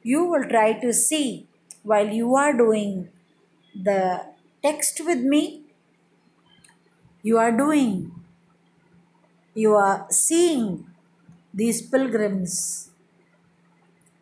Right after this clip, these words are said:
seeking their riddance from their ailment, which of course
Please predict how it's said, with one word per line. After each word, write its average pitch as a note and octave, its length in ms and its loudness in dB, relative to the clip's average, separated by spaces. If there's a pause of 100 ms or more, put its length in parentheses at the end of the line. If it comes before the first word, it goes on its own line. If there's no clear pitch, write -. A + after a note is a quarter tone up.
(120)
seeking G3+ 800 -4 (540)
their F#3 640 -2
riddance G#3 1120 0 (500)
from F#3+ 960 0 (720)
their F#3 400 -2
ailment, F#3 680 -4 (960)
which A#3+ 340 0
of - 180 -2
course A3 600 -2